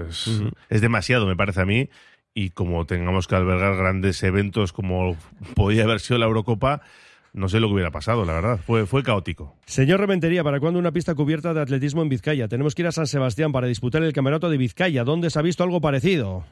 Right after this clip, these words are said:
Speaker 2: Más quejas por aquí, como bien puedes ver. Otro, los de Ibiza en la cueva y que no salgan. Aupa Athletic, aupa Leones y Leonas.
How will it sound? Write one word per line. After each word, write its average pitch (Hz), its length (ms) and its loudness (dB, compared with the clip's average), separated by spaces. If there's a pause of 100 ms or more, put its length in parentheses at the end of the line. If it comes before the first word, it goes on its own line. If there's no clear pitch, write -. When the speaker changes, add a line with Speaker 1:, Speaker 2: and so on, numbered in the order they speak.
(160)
Speaker 2:
Más 120 160 -6
quejas 123 240 -4
por 117 140 -2
aquí, 107 180 -4
como 107 160 0
bien 123 140 0
puedes 123 220 0
ver. 92 260 -4 (480)
Otro, 143 300 2
los 120 140 2
de 123 80 0
Ibiza 165 260 2
en 196 80 2
la 151 100 2
cueva 113 440 -2
y 98 80 -8
que 123 100 -2
no 156 60 0
salgan. 104 440 -4
Aupa 127 200 -2
Athletic, 156 380 -2
aupa 139 180 -2
Leones 151 380 0
y 127 40 0
Leonas. 127 560 -2